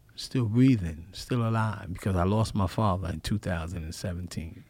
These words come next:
So to see love, um, is what I saw. Um, it's indescribable. It was, it was beyond,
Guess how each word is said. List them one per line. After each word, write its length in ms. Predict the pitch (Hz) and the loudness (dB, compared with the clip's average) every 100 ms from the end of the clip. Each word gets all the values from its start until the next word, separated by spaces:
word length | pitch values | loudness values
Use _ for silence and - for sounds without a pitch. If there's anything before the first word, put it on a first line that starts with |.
| - - - _ - - - - - _ _ _ _ - | -20 -20 -20 _ -20 -20 -20 -20 -20 _ _ _ _ -18
So 240 | - 127 | -4 -2
to 100 | 107 | 0
see 400 | - - 156 165 - - - _ - - - | -2 0 -2 -2 -10 -20 -20 _ -20 -20 -6
love, 600 | 101 117 113 80 - - - _ - _ _ _ _ _ _ - - | 0 0 0 -4 -12 -18 -20 _ -20 _ _ _ _ _ _ -20 -12
um, 300 | 98 87 - - _ - | -10 -10 -18 -20 _ -8
is 160 | 110 98 | -6 -4
what 160 | 95 | -4
I 120 | 85 | -4
saw. 420 | 80 - 104 92 - - | -6 -6 -6 -6 -12 -16
Um, 140 | 87 - _ _ _ - - _ - _ _ _ - - _ _ | -18 -20 _ _ _ -20 -20 _ -20 _ _ _ -20 -20 _ _
it's 160 | 110 - | -10 -2
indescribable. 840 | 127 113 104 - 92 80 76 82 110 - _ - | 2 4 2 0 -2 -2 -8 -10 -14 -18 _ -4
It 140 | 104 | 0
was, 260 | 101 87 76 | 0 0 0
it 160 | - 107 | 0 2
was 140 | 110 95 | 2 4
beyond, 600 | 110 113 117 113 101 | 4 6 4 2 0